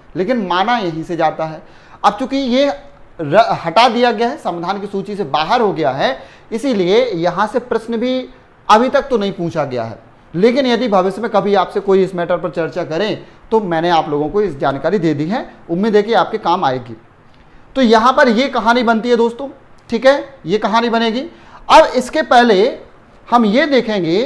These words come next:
कि सर जो हमारा संविधान है, सर ये संविधान है क्या? तो संविधान को आप दो पार्ट में देखते हैं। एक तो संविधान वो होता है, जैसे हमने यहाँ पर पढ़ा कि सर ये कई documents में है, तो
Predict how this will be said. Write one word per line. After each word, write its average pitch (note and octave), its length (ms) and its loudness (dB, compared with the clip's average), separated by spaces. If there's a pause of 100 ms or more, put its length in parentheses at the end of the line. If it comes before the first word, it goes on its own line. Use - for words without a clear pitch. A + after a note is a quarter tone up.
(460)
कि A3 60 -6
सर D4 200 4
जो D#4 160 2
हमारा A#3+ 400 2
संविधान F#3+ 640 -4
है, F#3 420 -4 (880)
सर B3 80 -2
ये D4+ 140 -4
संविधान F#3 520 -2
है F3 260 -2
क्या? G#3 240 0 (340)
तो G3 60 -8
संविधान G#3 400 0
को C4 100 2
आप C#4 100 6
दो A3 220 0
पार्ट A#3 240 2
में G3+ 140 -6
देखते F3+ 280 -4
हैं। B2+ 180 -10 (340)
एक G#3 160 4
तो C4+ 80 0
संविधान A#3 380 -2
वो G#3+ 120 4
होता G3 300 4
है, G#3+ 420 -2 (2250)
जैसे E3+ 260 -4
हमने G3 240 0
यहाँ G3 160 4
पर G#3 140 2
पढ़ा G3 240 0
कि G#3 100 -6
सर G3 360 -2
ये F3+ 180 -2
कई G3 240 2
documents F3+ 600 0
में F3+ 120 -4
है, E3+ 180 -4 (580)
तो C#4 220 6